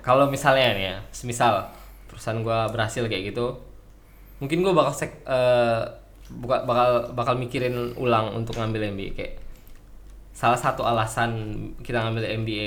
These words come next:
itu untuk bisa mendapatkan ilmu yang baru yang bisa kita terapkan di bisnis kita, biar bisnis kita bisa lebih maju ke depannya. Tapi kalau misalnya gua berhasil ngebuat bisnis yang maju, kayak, kayak nggak ada poin aja gitu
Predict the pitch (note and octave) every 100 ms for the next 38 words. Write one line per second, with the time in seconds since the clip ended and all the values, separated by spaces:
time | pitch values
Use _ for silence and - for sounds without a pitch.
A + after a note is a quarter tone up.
0 | G#2+ G#2+ A#2+ A2+ G#2+ - - G#2+ A2 G#2
1 | G2 G2 G2 A2 A#2 A#2 - - - -
2 | - - - - - - - A#2 A#2+ G#2+
3 | A#2 A#2+ A#2 A2+ G#2+ B2 C3+ B2 A#2 A#2+
4 | A#2+ A#2 A2 G#2+ B2 A#2+ A#2 A#2 A#2 A2+
5 | G2 F#2+ G2+ G2+ G#2 A2+ - A#2 - A2+
6 | A#2 A2 G#2+ A#2 G#2+ - G2+ F#2 A2+ A#2+
7 | E3 D#3 D#3+ C#3 B2+ A#2 A#2+ A#2 A2+ A2
8 | - - A#2+ A2+ A2 - D3 D#3 B2+ A#2+
9 | A#2+ A#2 A#2+ A#2+ - A#2 G#2+ A2+ C#3 C#3
10 | - - A2+ - - - - - - -
11 | - - - - - - - - - -
12 | - - - - C3+ C3 B2 - C3+ C3
13 | B2+ C3+ C3